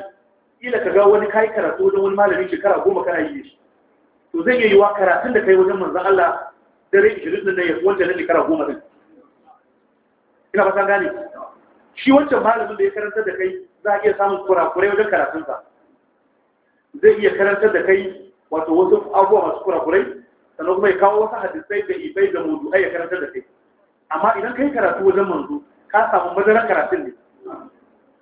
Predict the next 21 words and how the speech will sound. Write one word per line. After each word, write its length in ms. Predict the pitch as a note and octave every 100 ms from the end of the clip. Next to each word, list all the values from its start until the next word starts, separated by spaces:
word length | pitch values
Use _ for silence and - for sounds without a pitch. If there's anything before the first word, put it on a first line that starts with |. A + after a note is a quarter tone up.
| _ _ _ _ _ _ _
Wannan 220 | F#3 A#3 -
shine 180 | A3 F#3+ E3
dalilin 340 | F3 A3 G3
da 60 | E3+
yasa 380 | F#3 G3 - A#3+
ilimin 320 | G#3+ G#3 G#3
sahabbai 360 | F#3 D#3+ F#3 F#3+
ya 60 |
fi 60 | F#3
na 80 | F#3
kowa 240 | F#3+ F#3+
albarka. 520 | E3+ D#3 D#3 - - _ _ _ _ _
Sun 80 | G#3+
yi 120 | A#3+
gaba 340 | - F3+ G3+ G#3+
da 60 | F#3
gaba 260 | D#3+ F#3
da 120 | F#3+ C#3+
fiyayyen 280 | D#3+ F3 E3
halitta. 380 | C#3+ C#3 - - _ _ _ _ _ _ _ _ _ _ _ _ _ _ _
Kuma 160 | F#4+